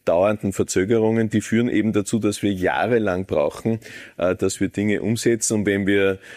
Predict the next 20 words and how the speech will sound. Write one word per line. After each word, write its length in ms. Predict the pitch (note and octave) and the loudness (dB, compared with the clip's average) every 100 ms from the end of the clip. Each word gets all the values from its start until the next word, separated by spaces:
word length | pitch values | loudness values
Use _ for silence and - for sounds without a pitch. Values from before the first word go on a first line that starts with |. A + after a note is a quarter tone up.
| - - | -18 -6
äh, 140 | - - - G#2 | -4 -4 -6 -6
die 80 | |
Ziele, 300 | - B2+ C3+ | 0 2 2
die 200 | C3 B2 | 2 2
wir 140 | A#2 A#2 | 2 0
uns 100 | G#2+ | 2
setzen, 340 | G#2+ G2 A#2+ | 0 0 -2
erreichen 480 | F2+ G2 F#2 - G#2+ | 0 2 0 0 0
wollen, 220 | G2 G#2+ G#2 | 2 2 2
wenn 140 | G2+ | 2
wir 100 | G2+ | 0
uns 120 | G2 | 0
auch 180 | G2 F#2+ | 0 -2
international 920 | - C3 - A#2+ G#2 - A2+ G2+ G2 | 0 0 2 2 2 0 0 2 2
im 140 | G2+ F2+ | 0 0
Wettbewerb 480 | G#2+ - A2 G#2+ - | 0 0 0 0 0
durchsetzen 540 | G#2+ - G2 - G2 | -2 0 -2 -2 -2
wollen, 220 | F#2 F#2+ | 0 -2
dann 280 | F#2+ F#2 F2 _ - - _ _ _ _ - | -2 -4 -6 _ -20 -20 _ _ _ _ -10
das 200 | E2 | -8